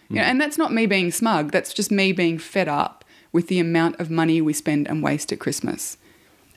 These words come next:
Speaker 1: And these are not on our children. These are not on our parents. These are on people who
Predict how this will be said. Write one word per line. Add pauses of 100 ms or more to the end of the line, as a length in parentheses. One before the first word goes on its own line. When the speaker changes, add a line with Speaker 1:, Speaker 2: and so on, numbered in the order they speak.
Speaker 1:
And
these
are
not
on
our
children.
These
are
not
on
our
parents.
These
are
on
people
who